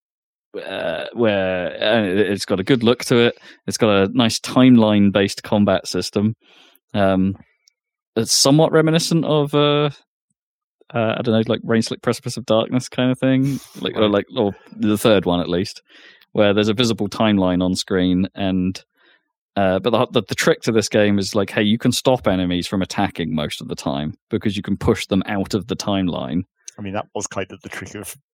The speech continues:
Speaker 2: Rain Slick as well.
Speaker 1: Yeah, except there's a
Speaker 2: Push
Speaker 1: limit.
Speaker 2: everyone
Speaker 1: You
Speaker 2: back all the time.
Speaker 1: Yeah, like, every, everything works in rounds in this. So, like, your ra-, like, your round, de-, what,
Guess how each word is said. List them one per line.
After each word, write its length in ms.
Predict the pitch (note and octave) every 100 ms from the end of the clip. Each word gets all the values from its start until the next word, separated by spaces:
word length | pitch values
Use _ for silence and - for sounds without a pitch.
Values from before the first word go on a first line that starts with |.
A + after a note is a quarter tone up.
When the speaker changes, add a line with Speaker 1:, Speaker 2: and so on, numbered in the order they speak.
| _ C#3
Speaker 2:
Rain 220 | G#2 F#2
Slick 240 | - G#2
as 100 | G#2
well. 220 | A2+ A#2 A#2 _ _ _ _
Speaker 1:
Yeah, 340 | A2+ F2+ E2 - _
except 220 | C#3 D#3+ D3+
there's 140 | C#3+
a 40 |
Speaker 2:
Push 60 | C3 B2
Speaker 1:
limit. 160 | F2+
Speaker 2:
everyone 240 | A2 G#2 G#2
Speaker 1:
You 60 |
Speaker 2:
back 160 | C3 F2+
all 100 | F2+
the 60 | F#2
time. 320 | - A#2+ A#2 A#2+ _ _ _ _
Speaker 1:
Yeah, 320 | A#2+ F#2+ E2 G#2 -
like, 240 | B2+ B2
every, 280 | D3 D3+ C#3+
everything 300 | D#3+ D#3+ D3+
works 280 | C3 A2+ -
in 100 | A2
rounds 420 | G#2+ F#2 D#2+ D#2+
in 140 | C#2
this. 180 | C#2+ F#2+
So, 180 | - F#2+
like, 200 | F#2 F#2
your 260 | G#2+ A2+ G#2+
ra-, 100 | G2+
like, 240 | - F#2+ - - -
your 240 | B2 A#2+
round, 400 | G#2+ G2+ F#2+ F#2+ -
de-, 160 | G2+ F#2+ -
what, 160 | A#2+